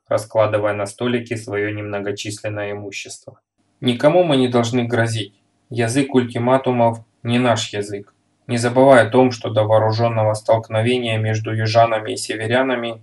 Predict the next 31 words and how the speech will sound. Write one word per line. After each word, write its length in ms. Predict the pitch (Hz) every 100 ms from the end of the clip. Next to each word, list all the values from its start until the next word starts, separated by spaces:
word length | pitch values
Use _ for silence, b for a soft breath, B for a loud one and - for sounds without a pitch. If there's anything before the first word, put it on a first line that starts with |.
| -
дело 320 | - 113 113
ещё 320 | 113 - 117
не 100 | 113
дошло. 540 | 110 113 - 120 110 _ _ _ _ _ _ _ _ _ _ _
Вероятно, 520 | 123 123 147 160 156
им 180 | 135 131
удастся 680 | 123 127 131 - 117 113 -
разрешить 560 | 113 110 113 113 127 117
свои 240 | - 110
споры 400 | 110 - 120 113
мирным 480 | 117 143 127 107 101
путём, 420 | 107 104 110 113 - _ _ _
и 80 | -
нам 220 | 107 123
не 80 | 147
следует 520 | 139 120 113 113 110
подливать 520 | 110 107 107 107 104
масло 400 | 104 104 104 110
в 60 | 101
огонь". 340 | 98 101 104 101 _ _ _ _ _ _ _ _ -
"Неужели 540 | 123 117 123 165 156
ты 120 | 131
готов 400 | 127 127 147 -
примириться 580 | - 117 120 131 131 117
с 100 | 113
тем, 220 | 123 143
что 400 | - - 139 117 - _
Озеров 440 | 120 139 135 131 120
останется 600 | 117 - 123 120 - 120
у 80 |
Ямуров?" 640 | 123 127 131 113 110 113